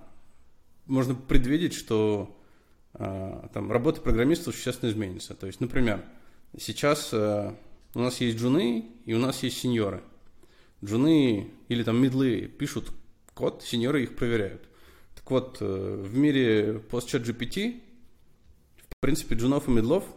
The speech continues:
Я, <laughs> не надо в меня бросать камни, но смысл в том, что, а, а, достаточно просто умение проверить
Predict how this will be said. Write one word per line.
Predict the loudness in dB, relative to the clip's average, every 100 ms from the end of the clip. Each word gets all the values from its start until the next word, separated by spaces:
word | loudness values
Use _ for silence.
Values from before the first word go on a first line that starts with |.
| -18 -20 _
Я, | -2 -2
<laughs> | 0 -6 -4 -4 -2 -2 -2
не | -2 -2 0 2
надо | 4 2
в | 0
меня | 0 -2
бросать | -2 -4 -4
камни, | -2 0 2
но | 2 0 -4 -12 -12
смысл | -4 -2 0
в | 0
том, | 0 0
что, | 0 2 2 0 -6 -14 -14 -16 -6
а, | -2 -2 -2 -4 -8 -12 -14 -18 -18 -18 -20 -20 -20 -20 -20 -20 -20 -20 -20 -20 -20 -20 -20 -20 -20 -20 -10
а, | -8 -8 -8 -12 -4
достаточно | 0 2 2 0 0 0
просто | 0 0 -2 2 4 6 6 4 2
умение | 2 2 2
проверить | 2 2 4 2 -2 -10